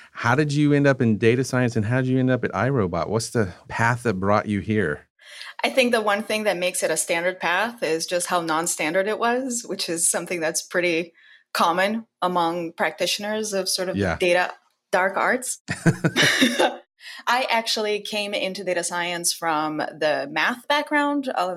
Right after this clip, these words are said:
Speaker 2: you know, there's sort of a, a dichotomy from people who come into it from the software development side and people who come into it from the math and analytical side. And that's sort of where I came from. So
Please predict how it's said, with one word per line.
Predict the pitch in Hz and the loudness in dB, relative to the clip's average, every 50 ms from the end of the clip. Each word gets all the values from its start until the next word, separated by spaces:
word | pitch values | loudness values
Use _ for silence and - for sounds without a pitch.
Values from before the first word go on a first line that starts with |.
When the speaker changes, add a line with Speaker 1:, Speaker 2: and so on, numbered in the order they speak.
| 160 - | -8 -10
Speaker 2:
you | 190 185 | -8 -4
know, | 156 143 151 156 151 - _ - - | -4 -4 -4 -6 -10 -16 _ -12 -8
there's | 156 160 160 - | -8 -4 -2 -2
sort | - 170 165 | -2 0 0
of | 165 151 | 0 0
a, | 156 147 147 147 143 - - - - - - - | 2 2 2 0 -2 -4 -12 -18 -18 -16 -6 -2
a | - | 0
dichotomy | 180 185 151 - - 160 165 175 170 160 165 | 2 2 2 0 0 0 0 2 0 0 -2
from | 160 - - 156 160 160 | -2 -4 -4 -4 -4 -4
people | - 185 - 175 165 | -6 -6 -6 -4 -4
who | 165 160 | -6 -6
come | - 165 160 165 | -4 -4 -2 -2
into | 156 165 160 - 160 156 | -4 -4 -4 -6 -4 -4
it | 147 143 - - | -4 -4 -6 -8
from | - 165 156 151 156 | -6 -4 -4 -4 -4
the | 151 - | -2 0
software | - - 143 151 - - 160 147 - - - _ _ _ - | 0 0 0 0 -2 0 0 0 0 0 -4 _ _ _ -12
development | - 180 170 170 165 151 143 160 294 - | -6 -2 2 2 2 2 2 0 -2 -2
side | - 101 82 - - - | -2 -2 -2 -4 -4 -6
and | 165 165 | -8 -10
people | - 170 165 - | -10 -12 -10 -10
who | 175 165 | -8 -8
come | - - 156 156 | -6 -6 -6 -4
into | 147 - - - | -4 -4 -2 -2
it | 160 - | -2 -2
from | - - 160 165 | -2 -4 -2 0
the | 160 151 151 156 156 - - - - - - | 0 2 2 0 -2 -4 -8 -12 -14 -6 -2
math | 185 185 170 170 - | 0 0 0 0 0
and | 165 165 | 0 0
analytical | 160 156 165 165 156 151 - 147 | 2 2 2 2 0 0 0 0
side. | - - 151 139 143 143 | 0 0 0 0 0 -2
And | 147 147 | -2 -2
that's | 147 143 - - | -2 -2 -2 -4
sort | - - | -6 -6
of | - - | -8 -4
where | 147 160 147 147 | -2 0 2 2
I | 156 165 | 0 0
came | 165 - - 160 156 | -2 -4 -8 -8 -8
from. | 156 - 151 147 147 156 | -8 -6 -4 -4 -2 -2
So | 151 - 151 143 147 147 143 | -2 -2 0 0 -2 -2 -4